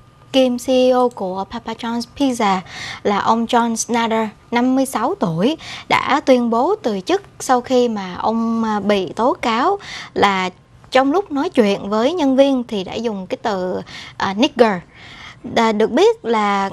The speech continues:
nguồn tin này được cái tờ Forbes loan tải đầu tiên cho biết là vào tháng năm vừa rồi,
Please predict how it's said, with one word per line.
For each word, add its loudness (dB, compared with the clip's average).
nguồn 0
tin 4
này 2
được -2
cái -6
tờ -2
Forbes 0
loan 0
tải -6
đầu 0
tiên 2
cho 0
biết -2
là 0
vào -4
tháng -8
năm 0
vừa 2
rồi, 2